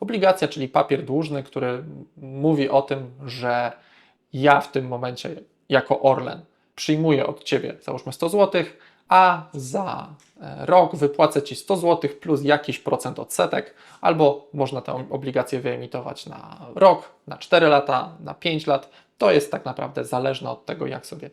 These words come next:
firma upodoba. Ale żeby wyemitować tę obligację, potrzebujemy jakiejś analizy, weryfikacji tej firmy, w jaki sposób ona, e, prowadzi swój biznes, e, czy jest dochodowa, czy ma z czego spłacać te, ten kredyt, te,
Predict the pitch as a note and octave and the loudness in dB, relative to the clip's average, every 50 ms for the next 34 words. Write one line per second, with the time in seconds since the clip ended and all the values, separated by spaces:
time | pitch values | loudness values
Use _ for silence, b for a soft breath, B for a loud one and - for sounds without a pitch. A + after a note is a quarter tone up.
0 | _ _ _ - - - C3 B2+ B2+ C3 C3 - C#3+ C#3 C3 - - - _ b | _ _ _ -10 -8 -4 -2 0 0 0 -2 -2 -2 -2 -2 -2 -4 -12 _ b
1 | b b b b - - F3 D#3+ D3+ D3+ D3 D3 D3 D3 D3 D3 D3 C#3+ - E3 | b b b b 0 2 2 2 2 2 0 0 2 0 0 0 -2 -4 -4 -2
2 | E3 D#3 D3+ - - C#3+ C3+ C#3+ C3 C3 B2+ A#2+ - - - - G#3+ - _ _ | -2 -2 -4 -2 -4 -4 -2 -2 -2 -2 -2 -2 -2 -4 -6 -6 -8 -10 _ _
3 | _ - D#3 - - F#3 F3+ F3+ F#3 G3 G3 G3 F#3 F#3 - b b b b b | _ -6 -4 0 0 0 0 0 0 0 0 -2 -2 -4 -8 b b b b b
4 | b b b - C3+ C#3+ D#3 D#3 - E3+ E3 - - - D3+ C#3 C3+ C#3 C#3 D#3+ | b b b -4 0 2 2 2 4 2 2 0 -2 -2 0 0 2 2 0 2
5 | E3+ D#3 D3 C#3+ C3+ C#3+ C#3 - C#3+ C#3+ C#3+ G#3+ - - - D3+ D3+ D3 - C3+ | 2 2 4 4 4 4 4 2 4 4 4 2 -2 -4 2 2 2 2 0 -8
6 | B2 - B2+ B2 - - C3+ C3+ C3+ - B2 - D3 D#3 C#3 - - C#3 - - | -8 -8 -10 -8 -4 -2 -2 -2 -2 -4 -8 -6 -2 -2 -2 -2 -2 -6 -6 -6
7 | C#3 - C#3+ C3 - C3 B2+ C3 B2+ B2+ - - b b b b b C3 A#2+ - | -6 -4 -6 -6 -6 -4 -4 -2 -2 -4 -4 -10 b b b b b -8 -4 0
8 | - C#3 C#3 D3 C3+ C#3 C3+ - - C3 B2 C#3+ C#3 C#3+ C#3 - C3+ B2+ B2 - | 2 4 4 4 2 2 -2 -8 -6 -8 -8 -6 -8 -10 -8 -6 -6 -6 -6 -8
9 | - - b b b b b b b - B2 A#2 A#2+ _ - - D#3 D3 C#3 C3+ | -10 -18 b b b b b b b -10 -10 -10 -12 _ -6 0 4 4 4 4
10 | C3+ C3 C#3 C3 - C#3+ C#3 C#3+ C#3+ C#3+ C3+ C3+ C3+ C3 B2+ - _ _ _ _ | 4 4 2 2 2 2 4 6 6 4 4 2 -2 -2 -4 -8 _ _ _ _
11 | _ - - - B2+ C3+ C3+ B2 B2 C3 C3+ D3 D#3 - - - D3 D3 C#3+ C3+ | _ -10 -4 -4 -4 -4 -4 -4 0 4 4 4 4 2 -2 -6 -4 -2 -2 -2
12 | - - - D3 C#3+ C#3 - D3 C3 - - - - B2+ C#3 C#3+ C3+ C3 C3 B2+ | -4 -4 0 2 2 2 2 0 -6 -6 -8 -8 -6 -6 -6 -6 -6 -8 -10 -12
13 | B2+ - - C3 B2+ B2+ - - C#3+ C3 C#3 C3+ B2+ - - - - - - C3+ | -10 -6 -6 -6 -6 -6 -4 -2 0 0 0 -2 -8 -8 -8 -8 -4 -4 -4 -4
14 | - | -6